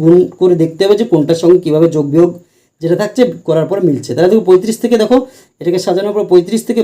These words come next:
বারো বিয়োগ করলে তেইশ আসছে। তাহলে দেখো এক্স স্কয়ার ওয়াই স্কয়ার প্লাস কত? পঁয়ত্রিশ, এখানে মাইনাস রয়েছে, তাহলে মাইনাস করে মাইনাস বারো এক্স ওয়াই মাইনাস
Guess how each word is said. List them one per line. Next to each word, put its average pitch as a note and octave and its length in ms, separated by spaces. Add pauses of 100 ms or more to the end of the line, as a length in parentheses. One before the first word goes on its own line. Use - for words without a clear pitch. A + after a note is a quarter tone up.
বারো D#3 180
বিয়োগ E3 180
করলে F#3+ 200
তেইশ C3 180 (100)
আসছে। - 200
তাহলে D3 220
দেখো D#3+ 140 (460)
এক্স - 200 (160)
স্কয়ার F3+ 320 (220)
ওয়াই C#3+ 200 (120)
স্কয়ার E3 320 (640)
প্লাস C3+ 280 (560)
কত? F3 120 (160)
পঁয়ত্রিশ, D3 460 (800)
এখানে G3+ 200
মাইনাস F#3 320
রয়েছে, A3 180
তাহলে G#3 220
মাইনাস C#3 300
করে E3+ 120 (100)
মাইনাস C3 260 (120)
বারো B2+ 220 (680)
এক্স D3 260 (100)
ওয়াই C#3+ 180 (840)
মাইনাস C3+ 360